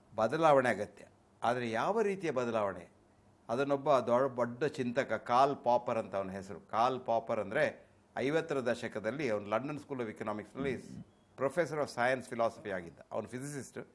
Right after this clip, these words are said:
ಸೈನ್ಸ್ ಫಿಲಾಸಫಿ ಪ್ರೊಫೆಸರ್ ಆಗಿದ್ದ. ಅವನು ಬಹಳ ದೊಡ್ಡ ಥಿಂಕರ್. ಅವನಿಗೆ ಜನ ಅವನ ಅಭಿಪ್ರಾಯಗಳಿಗೆ ಮರ್ಯಾದೆ ಕೊಡ್ತಾ ಇದ್ರು.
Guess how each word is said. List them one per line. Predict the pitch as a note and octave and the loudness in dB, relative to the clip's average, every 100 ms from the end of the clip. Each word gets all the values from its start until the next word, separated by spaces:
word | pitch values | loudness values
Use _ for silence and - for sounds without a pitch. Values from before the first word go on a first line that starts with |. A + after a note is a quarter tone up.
| _ _ _ _ _ _ - | _ _ _ _ _ _ 6
ಸೈನ್ಸ್ | C3+ C#3+ C#3+ | 8 8 2
ಫಿಲಾಸಫಿ | C3 A#2+ C3 | 0 2 -2
ಪ್ರೊಫೆಸರ್ | - A#2+ - C3+ | -4 -6 0 0
ಆಗಿದ್ದ. | G2 D#2+ - _ _ _ - | 0 -6 -16 _ _ _ -2
ಅವನು | B2 B2+ | -2 0
ಬಹಳ | C#3 F3 | -2 0
ದೊಡ್ಡ | F#3 E3 | 0 -2
ಥಿಂಕರ್. | E3 D#3 C#3 - - _ _ - _ - | -4 -2 -2 -4 -8 _ _ -20 _ 0
ಅವನಿಗೆ | C3+ D3+ B2+ | 2 2 4
ಜನ | C#3+ E3+ | 4 6
ಅವನ | D#3 C#3 C#3+ C#3 | 6 4 4 4
ಅಭಿಪ್ರಾಯಗಳಿಗೆ | B2+ A2 C3 E3 D#3+ D3+ C#3 C3+ C3 C#3+ A#2+ - - - | 4 2 0 0 4 6 6 2 2 2 2 -2 -14 -6
ಮರ್ಯಾದೆ | A2+ C#3 D#3+ D3 | -2 4 4 4
ಕೊಡ್ತಾ | A#2+ - F#2+ | 0 -2 -4
ಇದ್ರು. | E2 - | -6 -14